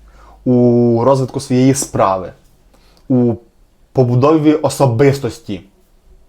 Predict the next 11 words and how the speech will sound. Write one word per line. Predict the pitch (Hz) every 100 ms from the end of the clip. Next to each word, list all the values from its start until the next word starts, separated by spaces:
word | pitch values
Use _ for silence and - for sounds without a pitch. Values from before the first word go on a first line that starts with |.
| _ _ _ _ _
Сон — | - - 143 113 85 _ _ _ _ _ _ _ _ _ _
це | - 107 92 _ _
одна | 127 117 135
з | 135
ключових | - 110 - 117 117 - _ _ _ -
фішок. | - 131 117 101 - _ _ _ - _ _ _ -
Тому | 151 165 180 - - - - _ _ _ _ _ _ _ _ _ _ _ _ -
сон | - 135 120 104 - _
повинен | 123 113 123 120 113
бути | 110 120 120 98 - _ _ -
повноцінний, | 127 139 135 135 117 101 90